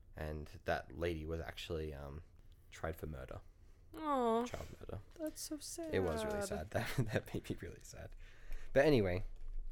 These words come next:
Speaker 1: so Blackbeard and this little group of pirates, they eventually got together, and the government started worrying about the, their whole little posse that they had.
Speaker 2: Mm-hmm.
Speaker 1: So pursuing Teach was now their biggest priority. So a guy named Lieutenant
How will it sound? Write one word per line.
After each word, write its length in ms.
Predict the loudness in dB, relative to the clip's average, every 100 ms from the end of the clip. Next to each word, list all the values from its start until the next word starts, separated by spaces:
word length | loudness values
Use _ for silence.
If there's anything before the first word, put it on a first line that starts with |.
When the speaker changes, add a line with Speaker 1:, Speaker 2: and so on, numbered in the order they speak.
| -4 4
Speaker 1:
so 160 | 8 8
Blackbeard 460 | 10 8 8 8
and 100 | 8
this 160 | 6 6
little 200 | 6 6
group 260 | 6 2 6
of 340 | 4 4 -2 -8
pirates, 580 | -2 2 2 2 -2 -8 -10 -10 0
they 180 | 4 4
eventually 840 | 4 2 2 4 6 6 4 0 -6 -18 -16 -4
got 140 | -2 2
together, 380 | 4 4 2 0 -4 -16 -18 -18 -12 -4
and 560 | 0 0 0 0 -2 -6 -2
the 360 | 0 2 0 0
government 300 | 0 0 0
started 220 | 0 2
worrying 260 | 2 2 0
about 240 | -2 -6
the, 120 | -10 -12 -14 -12 -4
their 100 | -2
whole 200 | 0 0
little 180 | 0 2
posse 400 | 0 2 0 -2
that 100 | -4
they 100 | -2
had. 220 | -2 -2 -4 -4
Speaker 2:
Mm-hmm. 280 | -4 -4 -6 -8 -14 -18 -18 -10
Speaker 1:
So 240 | 0 2 4
pursuing 480 | 2 2 2 2 2
Teach 320 | 0 0 -2
was 140 | -2
now 240 | -2 0 0
their 140 | 0
biggest 320 | 0 0 0
priority. 480 | 4 8 8 6 -2 -10 -10
So 140 | 4 6
a 60 |
guy 180 | 12 12
named 260 | 12 8 4 2
Lieutenant 580 | 2 4 8 8 8